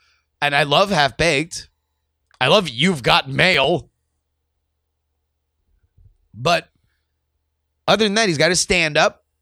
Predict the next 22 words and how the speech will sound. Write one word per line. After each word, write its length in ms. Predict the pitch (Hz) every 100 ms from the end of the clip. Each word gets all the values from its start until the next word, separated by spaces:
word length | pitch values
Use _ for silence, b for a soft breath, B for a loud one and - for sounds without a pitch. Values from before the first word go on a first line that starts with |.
| _ _ _ _ _
And 100 | 165
even 280 | 233 214 151
then, 280 | 170 285 240
he 180 | 151 165
really 560 | 139 160 254 285 185
only 360 | 151 170 160 143
has, 680 | 139 147 143 139 135 - - _ _ _ _ _ _ _ _ _ _ _ _ _ _ _ _ _ -
I 80 | 160
mean, 160 | 160
his, 240 | 156 165 -
his 240 | 156 139 -
iconic 640 | 143 - 170 214 240 240 -
defining 720 | 127 139 - 160 170 175 165
stand-up 600 | 151 - 143 143 135 123 -
to 160 | 139
me 480 | 117 131 180 180 139
is 140 | 120
his, 460 | 123 123 113 95 - _
it 180 | 131 104
was 160 | 127 104
his 160 | 107
breakout, 680 | 92 160 180 - 117 98